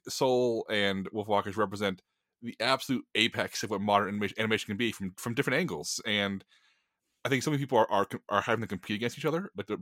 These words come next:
making them into rivals, and I guess that's the natural inclination. But I think we are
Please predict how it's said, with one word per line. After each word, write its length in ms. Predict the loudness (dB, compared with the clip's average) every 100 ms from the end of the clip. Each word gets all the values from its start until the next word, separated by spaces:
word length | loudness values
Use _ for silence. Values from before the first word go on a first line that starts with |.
| -8
making 340 | -6 -4 -2 -2
them 80 |
into 160 | 0 0
rivals, 560 | 4 4 4 0 -4 -8
and 180 | -8 -8 _
I 20 | -8
guess 140 | -4
that's 140 | -4
the 60 | -2
natural 300 | 0 0 -2
inclination. 540 | -6 -4 -4 -4 -8 0
But 200 | 0 0 _ _ _ _ _ _ _ _
I 100 | 0
think 160 | 0 -2
we 140 | -2
are 80 | -2